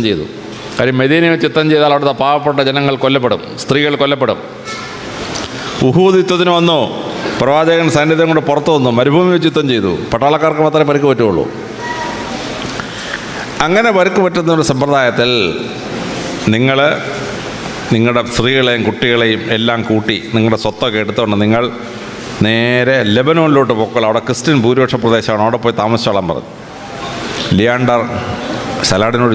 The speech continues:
ചോദിച്ചു, "സലാഡിനെ നൂ-, ആയിരത്തി തൊണ്ണൂറ്റിയാറിൽ ക്രിസ്ത്യാനികൾ ഈ ജെറുസലേം പിടിച്ചടക്കുമ്പോൾ നടന്നത് എന്താണെന്ന് അങ്ങേക്കറിയാമോ?" അദ്ദേഹം പറഞ്ഞു, "എൻ്റെ വല്യപ്പൻ പറഞ്ഞ് ഞാൻ കേട്ടിട്ടുണ്ട്. ക്രിസ്ത്യാനികളോട്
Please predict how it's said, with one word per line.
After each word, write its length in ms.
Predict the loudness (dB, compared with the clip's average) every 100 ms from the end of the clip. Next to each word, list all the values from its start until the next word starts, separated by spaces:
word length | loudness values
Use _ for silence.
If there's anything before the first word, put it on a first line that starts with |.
| 2
ചോദിച്ചു, 300 | 2 2 0 0 -4 -6 -6 -6 -6 -8 -6 0
"സലാഡിനെ 480 | 2 2 2 2 2 4
നൂ-, 160 | 4 4 4
ആയിരത്തി 340 | 2 2 2 0
തൊണ്ണൂറ്റിയാറിൽ 680 | 2 2 2 2 2 2 2 0 -4 -6 -8 -8 -8 -8 -8 -10 -6 -2
ക്രിസ്ത്യാനികൾ 580 | 0 2 2 2 2 4
ഈ 20 | 2
ജെറുസലേം 360 | 2 2 2
പിടിച്ചടക്കുമ്പോൾ 460 | 2 0 0 0 2 2
നടന്നത് 240 | 2 2
എന്താണെന്ന് 260 | 2 2 2
അങ്ങേക്കറിയാമോ?" 600 | 2 2 2 2 2 2 0 -4 -10 -10 -8 -8 -8 -6 -2
അദ്ദേഹം 200 | 2 2
പറഞ്ഞു, 160 | 2 2
"എൻ്റെ 120 | 2 2
വല്യപ്പൻ 300 | 0 0 0
പറഞ്ഞ് 180 | 0 0
ഞാൻ 80 | 0 0
കേട്ടിട്ടുണ്ട്. 480 | 0 0 -2 0 -2 -4 -10 -10 -8 -6 0
ക്രിസ്ത്യാനികളോട് 760 | 0 2 0 2 4 4 4